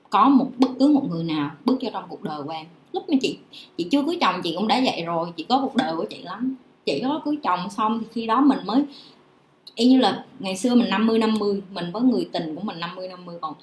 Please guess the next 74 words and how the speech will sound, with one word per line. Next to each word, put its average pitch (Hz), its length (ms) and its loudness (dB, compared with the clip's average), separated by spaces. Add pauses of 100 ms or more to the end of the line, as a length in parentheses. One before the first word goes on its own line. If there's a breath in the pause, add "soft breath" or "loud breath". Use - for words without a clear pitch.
(300 soft breath)
sau 214 180 6
khi 226 140 2
có 269 140 4
chồng 170 260 2
xong 196 160 -6
thì 180 100 -8
nó 226 120 -2
sẽ 190 80 -2
hơn 214 360 0
xíu, 214 180 0
ví 269 60 2
dụ 214 60 -2 (100)
tám 247 220 4
mươi 226 160 6
phần 170 140 -8
trăm 175 200 -2
là 165 60 -14
cho 185 140 -12
gia 180 160 -8
đình, 160 220 -6
cho 170 160 -8
chồng, 156 200 -2
cho 165 140 -8
con, 160 200 -8 (460)
hai 196 220 0
mươi 196 160 -2
phần 156 140 -6
trăm 170 180 -4
còn 156 140 -6
lại 135 200 -4
cho 165 80 -10
mình. 151 200 -4 (400)
Đó, 175 260 -2
ví 269 100 6
dụ 262 100 8
như 208 160 -2
vậy - 100 -10
là 170 240 -4
tại 165 100 -2
vì 190 100 -4
người 190 160 -6
Việt 175 180 -6
Nam 214 220 -2
mình, 180 180 -6
mình, 175 100 -6 (400 loud breath)
mình 196 140 -2
thương 247 240 6
gia 240 80 6
đình 185 220 0
nhiều 175 140 -8
hơn, 214 180 -2
ví 285 120 4
dụ - 60 0
như 208 120 -2
vậy. - 140 -6
Nhưng 269 120 6
mà 254 60 4
bây 254 120 4
giờ 233 180 2
chị 165 80 -4
đang 202 220 -2
độc 190 200 -2
thân 226 180 0
thì 214 120 -4
chắc - 180 -8
chắn 311 100 -4 (140)
chị - 140 -14
sẽ 208 340 -4
tâm 233 160 0
sự - 160 -6
với 233 140 -6
em 233 100 -6
theo 226 140 -12
kiểu - 120 -10